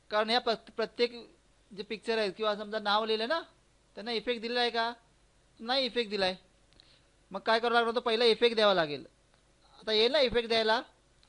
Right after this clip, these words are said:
मी समजा एस्केप करून बाहेर आलो. समजलं इफेक्ट कसा द्यायचा आहे? मी सध्या कोणाला इफेक्ट दिलाय? फक्त या दोन स्लाईडला इफेक्ट दिलाय. तुम्ही काय करावं लागणार इथून?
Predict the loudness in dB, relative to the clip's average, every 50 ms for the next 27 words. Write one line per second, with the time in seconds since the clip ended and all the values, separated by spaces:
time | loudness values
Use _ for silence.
0 | _ _ _ _ _ _ _ _ _ _ -12 -10 -8 -6 -2 -2 -2 -2 -2 -4
1 | -6 -4 -4 -8 -2 0 0 2 2 0 -2 -4 -8 -12 _ _ _ _ _ _
2 | _ _ _ _ _ -14 -10 -8 -4 -2 -2 -2 0 -2 -4 -4 -4 -6 -6 -6
3 | -6 -4 -6 -6 -6 -6 -10 _ _ _ _ _ _ _ _ _ _ _ _ -16
4 | -10 -10 -8 -4 -4 -4 -2 -2 -4 -2 -2 -2 -2 -2 -4 -4 -2 -2 0 0
5 | 0 0 -4 _ _ _ _ _ _ _ _ _ _ _ -20 -12 -6 -2 -2 -2
6 | 0 0 0 0 0 -2 -2 -2 0 0 -2 -2 -2 -4 -4 -4 -6 -6 -6 -10
7 | -12 -20 _ _ _ _ _ _ -20 -14 -14 -8 -4 -4 -2 0 0 0 0 0
8 | -2 -2 -2 -4 -6 -2 -2 -2 -2 -2